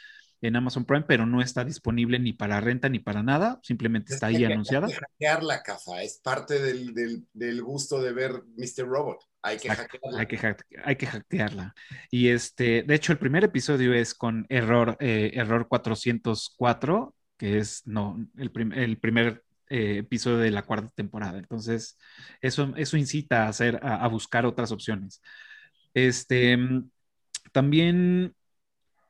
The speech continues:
Speaker 1: vi la, la peli-, la serie de Ju-On,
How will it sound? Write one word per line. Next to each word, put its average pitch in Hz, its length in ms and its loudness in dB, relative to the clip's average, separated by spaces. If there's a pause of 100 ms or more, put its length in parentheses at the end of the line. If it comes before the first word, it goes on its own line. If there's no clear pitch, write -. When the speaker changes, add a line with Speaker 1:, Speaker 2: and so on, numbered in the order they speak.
(640)
Speaker 1:
vi 165 320 4
la, 160 220 4
la 139 160 2
peli-, 131 280 2
la 107 320 2
serie 131 300 0
de 113 340 2
Ju-On, 135 500 2